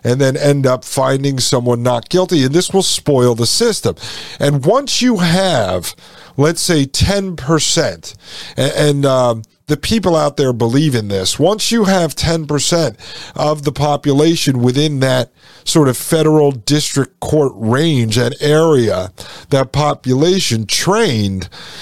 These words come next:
then everyone who gets arrested will start demanding a jury trial. That alone will collapse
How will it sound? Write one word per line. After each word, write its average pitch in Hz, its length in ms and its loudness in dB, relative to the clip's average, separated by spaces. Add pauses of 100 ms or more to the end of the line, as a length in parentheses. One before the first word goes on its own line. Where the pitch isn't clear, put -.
(240)
then 196 480 2
everyone 220 540 2
who 180 140 4
gets 165 300 0
arrested 165 460 2
will 131 160 0
start 170 420 0
demanding 160 720 0
a 135 60 4
jury 123 420 2
trial. 160 600 0 (320)
That 196 460 0
alone 151 880 2 (520)
will 156 280 4
collapse 143 800 -2